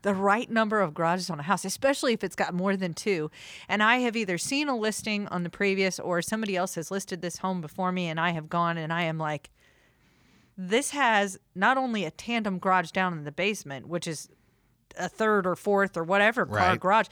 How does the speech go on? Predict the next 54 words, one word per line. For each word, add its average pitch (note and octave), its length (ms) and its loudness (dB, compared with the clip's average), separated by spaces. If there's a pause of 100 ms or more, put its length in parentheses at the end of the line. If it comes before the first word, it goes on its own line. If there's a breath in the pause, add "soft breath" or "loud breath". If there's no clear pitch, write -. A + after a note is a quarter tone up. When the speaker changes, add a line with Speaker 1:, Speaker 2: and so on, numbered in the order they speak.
(200 loud breath)
Speaker 1:
They F#3+ 120 -2
haven't A3+ 300 2
counted G#3+ 360 0
that A#3+ 180 6
at F3+ 100 -6
all. E3 280 0 (260 loud breath)
You G3+ 100 -2
know, G3+ 200 2 (200 loud breath)
there's B3 240 2
three C#4+ 320 0
upstairs, C4 420 2
so B3+ 80 -2
there A3+ 140 2
should B3 140 -2
have C#4 80 -2
been G#3+ 140 -2
four, D#4 260 0
and C4 100 0
they B3 100 0
have C4+ 140 -2
two D4 220 2
listed. D4+ 360 -2
How F4 220 4
does G#4+ 120 2
this D#4 180 -4
even B3 220 -4
Speaker 2:
Yeah. F#3 80 -2
Speaker 1:
happen?" B3+ 320 2
Speaker 2:
Four B2+ 300 6
or A2 40 4
even A2+ 220 2
five A2+ 400 2
if G#2+ 80 -6
there's A2+ 180 0
a A2+ 60 0
tandem A2 360 -2
down A2 200 -2
there. A2 200 0
Speaker 1:
Yeah, D5 140 8
Speaker 2:
Yeah. - 80 4
Speaker 1:
but C4+ 60 0
how D#4+ 180 8
does B4 140 6
that A#4 220 4
even G#4 180 0
happen? D4 440 -2
Speaker 2:
Yeah. G2 140 0
Speaker 1:
How G#4+ 120 6
can B4+ 200 -2
you G#4 140 0
not E4 420 0
count D4+ 360 -4
garages? - 640 -2
Speaker 2:
I, G2 200 -2